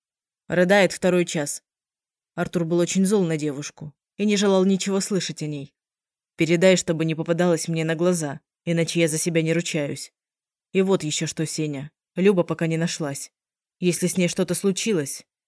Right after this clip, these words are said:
Марта от ответственности за содеянное не уйдёт». «Я с ней поговорил, объяснил, как она была неправа», доложил Арсений. «Мне плевать, не желаю ничего больше о ней слышать». Заснуть Артур не смог, так и поехал на работу,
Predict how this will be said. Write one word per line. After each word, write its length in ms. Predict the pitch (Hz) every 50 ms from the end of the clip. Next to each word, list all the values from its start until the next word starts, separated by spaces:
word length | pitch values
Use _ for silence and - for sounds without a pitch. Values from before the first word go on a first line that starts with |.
| _ _ _
Марта 340 | - 180 185 190 185 - 170
от 80 | 160 156
ответственности 640 | - - 175 165 - - 175 165 165 165 - 180
за 120 | 156 160
содеянное 680 | 160 - - 175 170 190 180 165 156 151 151 151 151 156
не 120 | 160 170
уйдёт». 500 | 170 175 180 160 156 151 143 - - - _ _ _ _ _ _ _ _ _ _ _ _ _ _ _ _ _ _ _ -
«Я 180 | 185 190 185 180
с 80 | -
ней 100 | 202 190
поговорил, 640 | - 190 185 190 196 190 202 190 175 147 135 139 - _ _ _
объяснил, 480 | - 170 165 196 196 185 - 220 202 185
как 180 | - 165 -
она 180 | 160 156 156 156
была 200 | 147 156 156 156
неправа», 480 | 156 156 - - 160 151 147 143 139 - _ _ _ _ _ _ _ _ _ _ _
доложил 400 | - 185 180 185 180 165 180 180
Арсений. 580 | 175 175 175 - - 175 151 139 135 143 - _ _ _ _ _ _ _ _ _ -
«Мне 260 | 170 180 190 190 185
плевать, 580 | 185 - 185 196 190 180 147 135 - - - _ _
не 140 | - 175 180
желаю 320 | 180 196 196 196 190 175 165
ничего 320 | 160 156 - 175 175 170
больше 300 | 156 165 156 - - 180
о 40 | 170
ней 140 | 170 175 170
слышать». 520 | - - 160 151 - - - - - - _ _ _ _ _ _ _ _ _ _ _ _ _ _ _ _ _ _ _ _ _ _ _ _
Заснуть 440 | - 190 190 196 - - 220 208 -
Артур 320 | 185 165 - - 175 160 170
не 80 | 170
смог, 440 | 160 - - 175 143 135 - - _ _ _ _ _
так 160 | - 202 185 -
и 40 |
поехал 420 | 185 208 208 214 214 196 - 185 165
на 140 | 160 156 151
работу, 460 | 156 151 147 151 147 - - 147